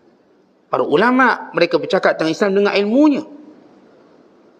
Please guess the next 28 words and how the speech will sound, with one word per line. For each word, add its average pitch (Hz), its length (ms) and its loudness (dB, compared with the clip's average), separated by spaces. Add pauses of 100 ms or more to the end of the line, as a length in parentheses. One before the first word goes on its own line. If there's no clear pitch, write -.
(120)
Tentang 190 320 0
menunggang 254 400 2
dengan 220 240 0
ilmu 240 320 2
jauh 202 160 2
lebih 202 160 2
baik 196 240 2
daripada 175 160 0
menunggang 170 400 0
dengan 151 160 -4
kuasa. 185 400 -4 (1200)
Kerana 185 160 0
menunggang 214 480 2
dengan 190 80 0
kuasa 185 320 0
itu 175 160 0
jauh 220 240 2
lebih 185 160 0
cepat - 320 -4
menyeleweng. 156 480 0 (800)
Kalau 143 240 0
kita 151 160 -2
sebut 143 240 0
hari 143 80 0
ni 139 80 -6
tunggang 127 320 -2
agama 113 240 -6
lah. 170 160 -8